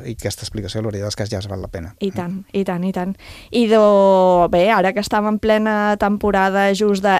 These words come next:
Speaker 2: recollida d'olives, de començar a fer oli, com pinta sa campanya, Josep Lluís?
Speaker 1: No, no, el que et deia, hi ha molta oliva, hi ha molta oliva, els truits estan treballant a, a tope, tenen, es-, estaven donant hores,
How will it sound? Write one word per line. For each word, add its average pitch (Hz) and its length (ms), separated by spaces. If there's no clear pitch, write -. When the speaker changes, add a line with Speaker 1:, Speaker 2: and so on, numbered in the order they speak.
Speaker 2:
recollida 202 720
d'olives, 196 680
de 185 140
començar 185 460
a 185 40
fer 220 220
oli, 208 720
com 190 180
pinta 214 320
sa 220 100
campanya, 196 540
Josep 240 340
Lluís? 240 380
Speaker 1:
No, 160 60
no, 151 100
el 120 80
que 117 80
et 113 80
deia, 131 260
hi 117 380
ha - 20
molta 135 460
oliva, 151 300
hi 107 80
ha 110 80
molta 107 160
oliva, 123 240
els - 80
truits 135 320
estan 117 180
treballant 104 460
a, 104 60
a 110 40
tope, - 320
tenen, 104 320
es-, 113 180
estaven 117 340
donant 123 300
hores, 127 340